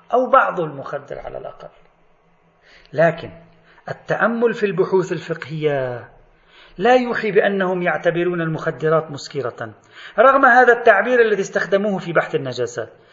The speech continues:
بل يستوحى من، من كلماتهم في باب النجاسات أنهم يحرمون المخدر، عفوًا، في باب الأطعمة والأشربة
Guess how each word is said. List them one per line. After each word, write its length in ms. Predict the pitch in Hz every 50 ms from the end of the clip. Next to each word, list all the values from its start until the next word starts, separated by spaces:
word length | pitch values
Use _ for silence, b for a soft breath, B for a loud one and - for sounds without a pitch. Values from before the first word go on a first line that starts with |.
| B B B B B
بل 240 | 160 208 226 226 233
يستوحى 500 | 226 220 - 254 262 262 - - 226 220
من، 380 | 214 208 202 196 190 196 - 190
من 60 | 185
كلماتهم 1160 | 180 202 202 202 202 196 233 247 240 240 214 196 170 170 175 170 160 156 147 143 143 - - _ b b b b b b b b
في 560 | - - 180 185 175 170 160 160 - - - - _ -
باب 280 | - 135 190 190 190 170
النجاسات 800 | 185 180 175 170 165 165 165 165 160 156 - 226 233 226 214 208 - - B B B B B B B -
أنهم 420 | 190 190 190 202 196 220 254 233
يحرمون 680 | 226 208 - - 196 190 175 185 196 208 233 247 233 220
المخدر، 840 | 202 190 185 190 - - 214 175 151 135 156 151 156 170 165 - - - - -
عفوًا، 280 | - 143 151 - - 131 - B B B
في 120 | B - 170
باب 200 | 156 175 175 175
الأطعمة 460 | 175 - 180 - - 160 180 180 170
والأشربة 960 | 170 175 185 214 220 - 220 220 220 175 170 160 165 180 202 214 202 - -